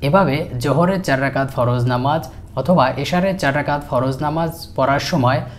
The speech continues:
শুধুমাত্র ওয়াক্তের কথা মনে মনে খেয়াল করলেই নামাজের নিয়াত হয়ে যাবে। এরপর তাকবীরে তাহরিমা অর্থাৎ আল্লাহু আকবার বলে হাত বাঁধবেন। হাত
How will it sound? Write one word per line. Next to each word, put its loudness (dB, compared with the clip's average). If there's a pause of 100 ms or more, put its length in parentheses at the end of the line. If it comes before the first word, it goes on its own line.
(140)
শুধুমাত্র 2
ওয়াক্তের 2
কথা -2
মনে 0
মনে -2
খেয়াল 0
করলেই 2 (120)
নামাজের 0
নিয়াত 0
হয়ে 0
যাবে। 0 (760)
এরপর 2 (360)
তাকবীরে 2
তাহরিমা 0 (360)
অর্থাৎ 2 (220)
আল্লাহু 4
আকবার 0
বলে 0
হাত 0
বাঁধবেন। 0 (540)
হাত 6